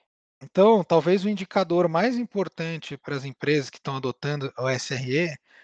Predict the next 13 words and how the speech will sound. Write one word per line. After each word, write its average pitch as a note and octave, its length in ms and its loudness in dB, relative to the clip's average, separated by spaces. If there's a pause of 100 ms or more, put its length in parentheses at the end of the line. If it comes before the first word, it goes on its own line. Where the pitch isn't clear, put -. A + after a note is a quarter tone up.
(140)
ele C3+ 160 -2
seja D#3 480 4
o E3+ 40 4
Net D#3 360 2
Promoter E3 520 0
Score. B2+ 440 -2 (420)
Por - 180 -10
quê? C#3 300 8 (300)
Porque - 160 -2
ele E3 100 6
mede F#3 320 6
o B3 80 2
grau E3+ 480 6